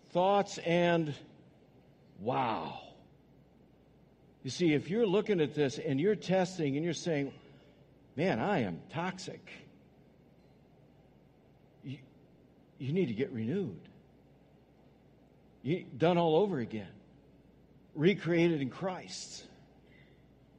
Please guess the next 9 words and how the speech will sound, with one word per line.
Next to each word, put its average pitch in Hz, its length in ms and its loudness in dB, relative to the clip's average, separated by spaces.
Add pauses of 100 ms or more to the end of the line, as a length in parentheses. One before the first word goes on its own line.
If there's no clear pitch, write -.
(220)
So 180 160 2
your 156 200 4
thoughts 190 640 -4
and 135 100 -2
your 139 120 -2
attitudes 143 840 -4 (380)
are 151 140 0
totally 151 420 -2
different. - 640 -8